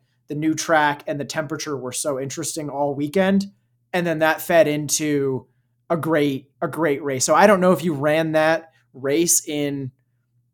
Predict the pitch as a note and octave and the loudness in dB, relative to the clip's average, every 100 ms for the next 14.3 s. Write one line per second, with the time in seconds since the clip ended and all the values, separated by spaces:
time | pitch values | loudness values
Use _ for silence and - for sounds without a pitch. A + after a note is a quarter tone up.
0 | _ - D3 D#3+ E3+ F#3+ - - - D3+ | _ -2 4 4 4 2 0 -4 -4 -2
1 | D3 D3 - E3 D3 C#3 C#3+ D#3 F#3 G#3 | -2 -8 -10 -8 -8 -6 -4 -2 0 0
2 | G3 D#3 E3 D3+ D#3 D3+ D3 D3 C#3 - | -2 -4 -4 -2 -2 -4 -6 -4 -2 0
3 | E3 D#3+ D#3 D#3+ D#3 D#3 D3 C#3 A#2 _ | 0 -4 -4 -2 -2 0 -2 -4 -6 _
4 | _ _ _ _ - G#3+ F#3 - A3 G#3 | _ _ _ _ -6 -2 -2 0 2 2
5 | G3 G3 F3 D#3+ D#3+ D#3+ C#3+ D3+ D#3 C3+ | 2 4 4 4 2 0 0 -2 -4 -4
6 | D#3+ - A#3+ G#3+ F#3 F3 - _ - F#3+ | -4 2 2 2 0 0 -4 _ -4 0
7 | A3 F#4 A3 G3+ G3+ G#3+ G#3+ G3 E3+ D#3+ | 0 4 6 6 4 4 4 4 2 0
8 | - E3+ F#3+ F#3 E3+ D3+ D#3 F3 E3+ D#3+ | -2 -4 -2 0 0 -2 -2 2 2 0
9 | F3 G3 E3 D#3 C#3 D3+ E3 G3+ A#3+ B3+ | -2 -2 0 0 -2 0 4 4 4 0
10 | F3 E3 - _ _ _ - F3+ A#3 A3+ | 2 2 0 _ _ _ -4 2 2 2
11 | B3 G3 - G#3 G3+ F3+ E3 - F#3 - | 2 2 4 4 6 2 0 0 0 0
12 | E3+ E3 D3+ E3+ D#3+ D3 C#3 - _ _ | 2 2 4 4 6 4 2 -6 _ _
13 | - D#3+ D#3 - C3+ F#3 F3 D3+ C#3 E3+ | -8 -4 -4 -4 -4 -2 0 0 0 2
14 | D#3 C3+ C3 | 2 0 -4